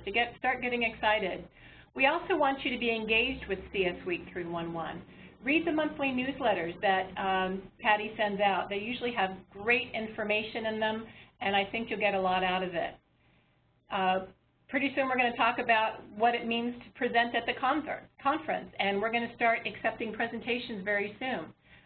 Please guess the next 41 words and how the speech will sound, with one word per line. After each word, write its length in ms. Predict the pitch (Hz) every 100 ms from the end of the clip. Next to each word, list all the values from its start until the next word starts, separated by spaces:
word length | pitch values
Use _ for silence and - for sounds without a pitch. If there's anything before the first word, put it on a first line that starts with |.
| -
A 60 |
great 260 | 202 240 -
thing 160 | 277 277
about 240 | 247 233 -
presenting 480 | 240 233 240 233
at 80 | 190
the 60 | 196
conference, 500 | 247 320 370 190 220 240
not 220 | 226 233
only 180 | 240 233
will 140 | 208 208
you 100 | 208
get 200 | 220 -
some, 300 | 220 196 190 - - - -
develop 360 | 202 226 233 226 240
some 140 | 220
new 160 | 226 233 -
skills, 380 | 269 247 208 208
but 100 | 196
you'll 120 | 208
also 360 | 226 269 -
get 240 | 220 196 -
a 40 | 165
discount 400 | 240 - 208 196
on 160 | 175 180
your 120 | 180
registration, 640 | 180 208 - 254 - - - - _ _ -
uh, 220 | 175 175
which 240 | 175 190 190
I 100 | 190
know 180 | 185 180 180
has 140 | 196 -
been 180 | 190 185
a 180 | 175
really 260 | 180 214 202
great 280 | 196 196 196
incentive 480 | 190 185 202 - 185
for 60 | 190
a 40 |
lot 180 | 185 175
of 100 | 180